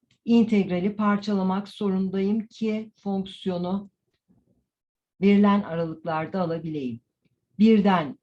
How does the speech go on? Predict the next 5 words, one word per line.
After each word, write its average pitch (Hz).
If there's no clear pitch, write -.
ikiye 202
kadar 202
f 196
x 196
dx 208